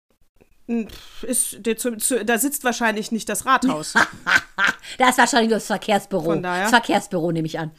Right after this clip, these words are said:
Speaker 2: Naja,
Speaker 1: Ja.
Speaker 2: gut, oder die Steuer. Die,
Speaker 1: Ja.
Speaker 2: na gut, die Steuer.
Speaker 1: Und die,
Speaker 2: Äh,
Speaker 1: und die,
Speaker 2: ja.
Speaker 1: und die dummen Touris.
Speaker 2: Das kann nicht wahr sein. Ja,
Speaker 1: Ja.
Speaker 2: die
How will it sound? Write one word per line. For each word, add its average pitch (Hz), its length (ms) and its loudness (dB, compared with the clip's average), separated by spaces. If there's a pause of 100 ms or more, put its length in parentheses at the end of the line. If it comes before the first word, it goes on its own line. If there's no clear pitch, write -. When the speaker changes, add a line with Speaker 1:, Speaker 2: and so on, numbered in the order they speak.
(140)
Speaker 2:
Naja, 233 140 8
Speaker 1:
Ja. 190 80 6
Speaker 2:
gut, 196 140 -2
oder 262 140 4
die 202 60 0
Steuer. 196 380 4
Die, 220 100 0
Speaker 1:
Ja. 247 80 2
Speaker 2:
na 302 180 4
gut, 254 140 -2
die 247 60 -2
Steuer. 285 420 4 (260)
Speaker 1:
Und 226 160 2
die, 269 100 4
Speaker 2:
Äh, 214 100 -2
Speaker 1:
und 233 160 4
die, 214 160 -10
Speaker 2:
ja. 220 120 -6
Speaker 1:
und 233 140 -2
die 247 100 -4
dummen 254 240 -2
Touris. 269 300 0
Speaker 2:
Das - 220 -8
kann 233 260 2
nicht 208 240 -2
wahr 180 180 2
sein. 175 140 -2
Ja, 220 60 2
Speaker 1:
Ja. 196 80 0
Speaker 2:
die 190 40 -8